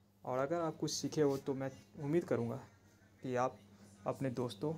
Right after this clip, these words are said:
अपने रिश्तेदारों में इस वीडियो को, इस ट्रिक को शेयर करें और उन्हें भी इस चीज़ के बारे में बताएं, ताकि वो भी थोड़ा सा स्मार्ट बन सकें और थोड़ा सा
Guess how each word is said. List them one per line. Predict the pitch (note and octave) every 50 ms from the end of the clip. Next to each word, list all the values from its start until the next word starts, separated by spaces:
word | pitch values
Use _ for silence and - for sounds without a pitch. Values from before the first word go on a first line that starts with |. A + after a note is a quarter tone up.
| - - - -
अपने | C3+ - C#3 C3
रिश्तेदारों | B2 B2+ B2 - - D3 C#3 D3 C#3+ C#3+ D3+ D3+
में | C#3+ C3+ D3 - - - - - - - - -
इस | D3 C3+ - -
वीडियो | C3 B2+ C3 C#3+ D3
को, | D3 C#3 C3+ B2+
इस | - C3 - - -
ट्रिक | C#3 C#3+ C#3+ -
को | - B2+ B2 A#2+ - - -
शेयर | - - C3+ C3 C#3+ D3
करें | - B2+ B2 B2+ C#3+ - - - - - - - - - -
और | C#3+ C3
उन्हें | - D3+ E3 F3+ F#3+ F#3
भी | D3+ C3 A#2+ A#2+ -
इस | C#3+ C#3 -
चीज़ | - - D3 -
के | - D#3
बारे | C3+ B2+ A#2+ A#2+ B2+
में | B2+ C3 C#3+ D3+ - - -
बताएं, | B2+ A#2+ A#2 - C3 B2+ C#3+ D3 - - - - - - - - - -
ताकि | C3+ B2+ B2+ C#3
वो | C3 C3+ C#3+ D3
भी | D3+ F3 F3+ -
थोड़ा | - D#3+ E3 E3+ F3
सा | E3 D3 B2+
स्मार्ट | A#2 - C3+ B2+ B2+ B2
बन | B2 B2 A#2+ A#2
सकें | - B2 A#2+ C3+ C#3 D3 - - - - - - - -
और | C3 B2+ B2+ - - D#3
थोड़ा | D#3 E3
सा | D#3+ - C#3